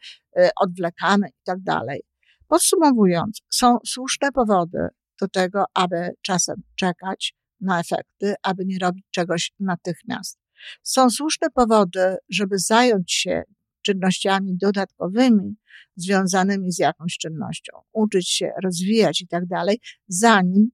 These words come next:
sięgnie się po coś po raz kolejny. Jeżeli naprawdę kierujemy się sercem i jeżeli to, co robimy, jest rzeczywiście nasze, to będziemy w sposób nawet bez żadnego, e, świadomego udziału w tym, będziemy o tym mówić, będziemy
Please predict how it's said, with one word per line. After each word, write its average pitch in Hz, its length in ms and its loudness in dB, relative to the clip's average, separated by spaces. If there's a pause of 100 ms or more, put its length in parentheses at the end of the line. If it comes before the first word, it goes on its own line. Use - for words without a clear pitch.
sięgnie 202 500 2
się 208 160 0
po 180 160 0
coś 180 200 -6
po 180 120 -8
raz 165 200 -2
kolejny. - 460 -6 (500)
Jeżeli 285 300 0
naprawdę 285 500 2
kierujemy 196 480 2
się 190 160 -4
sercem - 640 -4
i 214 80 -4
jeżeli 214 380 0
to, 226 140 2
co 208 160 0
robimy, 190 500 4
jest 175 180 -2
rzeczywiście 190 600 -4
nasze, - 540 -4 (500)
to 294 260 4
będziemy 285 540 0
w - 40 -8
sposób 269 460 -2 (240)
nawet 254 260 -2 (540)
bez 220 200 6
żadnego, 220 720 2 (580)
e, 190 260 4
świadomego 226 720 4
udziału 160 440 0
w - 140 -20
tym, 151 320 -4
będziemy 254 360 0
o 202 60 2
tym 156 220 -6
mówić, 175 540 -4
będziemy 185 580 -2